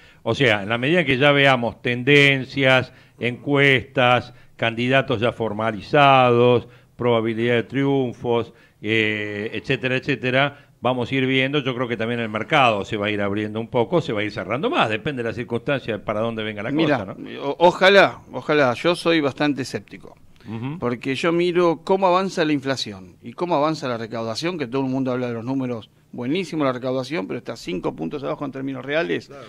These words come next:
Speaker 2: Y digo, acá lo que está aumentando es la evasión.
Speaker 1: Ujú.
Speaker 2: Recesión, con una presión fiscal que lo único que hace es aumentar, aumentar, aumentar.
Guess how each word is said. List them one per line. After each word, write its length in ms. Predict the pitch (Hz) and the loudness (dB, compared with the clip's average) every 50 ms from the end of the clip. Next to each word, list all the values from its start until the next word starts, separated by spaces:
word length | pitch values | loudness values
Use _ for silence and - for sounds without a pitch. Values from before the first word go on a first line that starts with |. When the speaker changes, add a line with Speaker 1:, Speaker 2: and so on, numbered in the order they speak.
| 104 - - | -18 -10 -4
Speaker 2:
Y 40 | 139 | 0
digo, 140 | 135 135 135 | 2 2 2
acá 400 | 113 127 143 139 135 196 208 226 | 2 2 0 0 2 4 4 4
lo 120 | 220 190 | 4 4
que 80 | 147 147 | 2 0
está 120 | 135 160 | 0 0
aumentando 380 | 151 147 147 139 175 180 185 156 | 0 0 0 -2 -2 0 2 2
es 40 | 139 | 2
la 60 | 135 | 2
evasión. 400 | 127 127 120 - - 104 95 92 - - - - - - - - - - - - | 2 2 0 -2 -4 -10 -12 -14 -16 -20 -20 -20 -20 -20 -20 -20 -20 -20 -20 -18
Speaker 1:
Ujú. 280 | 90 87 87 110 - - - | -16 -14 -14 -14 -14 -16 -8
Speaker 2:
Recesión, 680 | 131 - 226 262 226 - 202 175 - - 135 120 110 110 | -2 0 0 0 0 0 -2 -2 -2 -2 -4 -6 -6 -4
con 140 | 98 131 160 | -4 -4 -2
una 160 | 190 190 160 | -2 -2 -4
presión 320 | 139 135 120 - 151 147 | -4 -6 -6 -6 -8 -6
fiscal 460 | 147 147 131 - - 147 127 120 110 | -6 -8 -10 -8 -6 -6 -6 -6 -6
que 100 | 101 123 120 | -10 -10 -6
lo 60 | 135 | -4
único 160 | 147 151 139 | -4 -4 -2
que 60 | 127 | -4
hace 140 | 135 127 127 | -6 -6 -6
es 80 | 117 120 | -6 -6
aumentar, 420 | 127 123 131 135 123 139 135 135 127 | -6 -6 -6 -6 -6 -4 -4 -4 -4
aumentar, 380 | 113 113 120 113 117 135 131 | -6 -10 -12 -10 -8 -6 -6
aumentar. 480 | 127 120 123 117 117 165 185 214 233 | -6 -6 -8 -8 -4 -2 -2 -2 -2